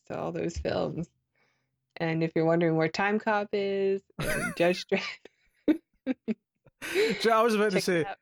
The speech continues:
Speaker 2: I was about to say, 'cause you hadn't mentioned them yet, if you can name me a bonus movie that we've done that's not Time Cop or Judge Dredd, I'll let you pick, like, just
Speaker 1: Future Force. <laughs>
Speaker 2: <laughs> No, no, no, I'm not doing it now 'cause you went on to say them. But I was going to give you a little test.
Speaker 1: I'm giving them the money ones,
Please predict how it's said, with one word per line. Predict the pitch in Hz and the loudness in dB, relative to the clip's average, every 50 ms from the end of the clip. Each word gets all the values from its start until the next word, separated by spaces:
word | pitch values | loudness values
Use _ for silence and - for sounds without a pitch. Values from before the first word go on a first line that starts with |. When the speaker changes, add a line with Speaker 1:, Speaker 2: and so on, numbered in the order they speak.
| _ _ _ - - | _ _ _ -6 -2
Speaker 2:
I | - 160 | 2 2
was | 175 190 185 | 2 2 2
about | 185 175 185 180 | 0 0 -2 -2
to | 156 151 | -2 -4
say, | - - 151 | -2 -2 0
'cause | 151 254 156 139 | 0 0 -2 -2
you | 143 | 0
hadn't | 135 139 127 127 | 0 -2 0 0
mentioned | 127 127 139 - - 139 | -2 -2 -2 -4 -6 -6
them | 135 127 | -4 -2
yet, | 127 120 113 - - | 0 0 0 0 -2
if | 127 - | -2 -2
you | - 165 190 | -2 -2 -2
can | - 208 180 175 | 0 0 -2 0
name | 170 170 170 165 | 0 0 0 0
me | 160 156 | 0 0
a | 147 | 0
bonus | 127 127 135 135 135 139 143 - - | 0 0 0 0 0 0 -2 -2 -2
movie | 135 127 127 120 | -2 -2 -2 -2
that | 123 113 107 | -2 -2 -2
we've | 131 131 120 - | -2 -4 -4 -2
done | - 127 120 120 | -2 -2 -2 -2
that's | 117 113 - - | -2 -4 -4 -2
not | 131 127 123 98 - | 0 0 0 0 0
Time | - 139 127 131 135 | -2 0 0 0 -2
Cop | - 139 127 - | -2 -4 -4 -4
or | - 123 | -6 -8
Judge | 113 - 123 123 117 - _ - | -4 -4 -2 -2 -4 -6 _ -2
Dredd, | 123 113 107 107 107 - - - _ | 0 0 2 0 0 -2 -6 -8 _
I'll | - 131 123 123 | -2 0 2 2
let | 131 135 143 123 | 2 2 2 0
you | 143 123 | 0 0
pick, | - - - 131 135 - _ _ | 0 0 0 0 0 -2 _ _
like, | - - - | -4 0 0
just | 254 285 - | 2 2 2
Speaker 1:
Future | - - - | 0 -2 0
Force. | - 180 170 151 - 180 - _ _ _ _ | 2 2 2 2 0 -4 -10 _ _ _ _
<laughs> | |
Speaker 2:
<laughs> | - 226 - - - 190 196 - 622 587 - | -6 -6 -4 -2 -2 0 0 -2 -2 0 2
No, | 196 185 | 2 4
no, | 180 180 180 | 4 4 4
no, | 185 190 175 151 139 135 | 4 4 4 4 4 4
I'm | 143 | 2
not | 156 170 | 0 0
doing | - 190 170 | 0 0 0
it | 165 | 0
now | 147 147 151 139 127 | 0 2 2 2 0
'cause | - - 120 | 0 -2 -4
you | 120 123 127 | -4 -2 0
went | 135 147 135 | 0 2 2
on | 139 | 2
to | 131 - | 0 0
say | - - 131 | 0 0 0
them. | 117 107 - _ _ _ _ _ - - - - _ - 135 | 0 -2 -4 _ _ _ _ _ -18 -16 -16 -16 _ -10 -4
But | 123 139 131 | 0 2 2
I | 131 | 2
was | 131 131 123 | 2 0 0
going | 123 160 170 175 170 | 0 0 0 0 0
to | - - 135 | -2 -2 -2
give | 143 139 131 123 | -2 -2 -2 0
you | 131 123 | 0 0
a | 117 | 2
little | 120 110 110 120 117 113 107 - _ _ | 2 2 2 0 0 -2 -2 -6 _ _
test. | - - 143 113 101 107 - | -2 0 2 2 2 2 2
Speaker 1:
I'm | - - 233 233 | 2 2 2 2
giving | - - - - 330 | 0 -2 -6 -6 -4
them | - 311 294 | -2 -2 0
the | 277 262 | 0 0
money | 240 233 226 254 269 226 | 0 0 0 0 -2 -2
ones, | 190 147 139 143 - - 185 196 - | -2 -4 -4 -4 -4 -4 -6 -6 -6